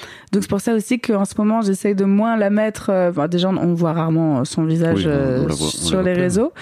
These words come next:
Speaker 1: Mais après, c'est quelque chose qui l'amusait parce que quand je fais des sketchs, souvent, j'ai besoin de sa voix. Mais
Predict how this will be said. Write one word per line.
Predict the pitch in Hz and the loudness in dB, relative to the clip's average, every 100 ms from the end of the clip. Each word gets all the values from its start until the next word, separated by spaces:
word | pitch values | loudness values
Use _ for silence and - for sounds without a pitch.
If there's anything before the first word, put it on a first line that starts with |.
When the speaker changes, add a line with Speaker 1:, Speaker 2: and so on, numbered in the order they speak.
| - - - - | -16 -16 -10 -4
Speaker 1:
Mais | 220 | -2
après, | 320 | 0
c'est | 311 247 | 0 0
quelque | 233 | 2
chose | 277 285 | 2 0
qui | 240 | 0
l'amusait | 226 214 220 208 262 | 2 2 2 2 2
parce | 247 | 0
que | 214 175 - | -2 -2 -2
quand | 220 | -2
je | 196 | 0
fais | 220 | 0
des | 196 | 0
sketchs, | 196 - 277 - | 0 0 -2 -2
souvent, | - 214 202 | -4 -2 0
j'ai | 220 202 | 0 0
besoin | 190 190 | 0 -2
de | |
sa | - 185 | -2 -2
voix. | 185 226 254 - - - - - | 0 -2 -4 -12 -20 -20 -20 -10
Mais | - | -4